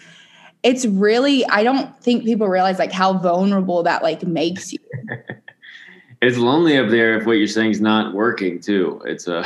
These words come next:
Speaker 2: <laughs> yeah, it's a lot. And it, the first step is to be able to make your friends and family laugh. 'Cause if they don't think you're funny, you're probably not funny, you know? <laughs> If the people that you're the most open with and most willing to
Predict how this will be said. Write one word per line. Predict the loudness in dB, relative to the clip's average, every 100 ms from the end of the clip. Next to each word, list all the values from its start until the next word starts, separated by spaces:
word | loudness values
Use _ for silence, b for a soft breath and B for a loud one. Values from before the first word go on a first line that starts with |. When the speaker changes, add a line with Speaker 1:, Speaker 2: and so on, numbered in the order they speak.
| -6
Speaker 2:
<laughs> | -8 -8 _ _ -20 -20 _ _ _ _ _
yeah, | 0 2 0 0
it's | 0
a | 2
lot. | 2 0 2
And | 2 2
it, | 2
the | 0
first | 2 0 2
step | 0 0 -4 -16 -20 -10 0
is | 2 4 2 0
to | 0 4
be | 2
able | 2 2
to | 2
make | 2 2
your | -2
friends | 0 0
and | 0 0
family | 0 2 0
laugh. | -2 -6 -6
'Cause | -6
if | 0
they | 2
don't | 2 2
think | 0 0
you're | -2
funny, | 0 0 0
you're | -2
probably | 0 0 2 0
not | -2 -6
funny, | -10 -10 -6
you | -2 0
know? | 0 -4 -6
<laughs> | -6 -6 -14 B B B _ _ _ _ _ _ B B
If | -2 0
the | 2
people | 4 2 2 2
that | 2
you're | 2 2
the | 2
most | 2 0 0
open | 0 0 2
with | 0 0
and | 0
most | 0 0
willing | 0 2 0 0
to | -2 -4